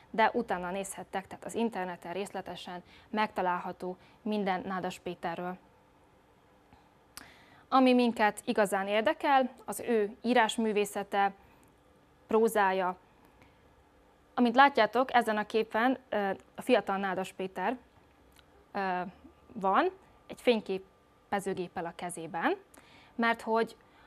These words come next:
a fényképészethez hasonlította az irodalmat is. Úgy gondolta,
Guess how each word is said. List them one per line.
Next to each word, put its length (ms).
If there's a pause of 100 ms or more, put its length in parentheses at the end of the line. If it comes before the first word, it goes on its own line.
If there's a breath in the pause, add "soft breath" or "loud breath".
(140 soft breath)
a 80
fényképészethez 1040
hasonlította 1120
az 140
irodalmat 580
is. 260
Úgy 140
gondolta, 680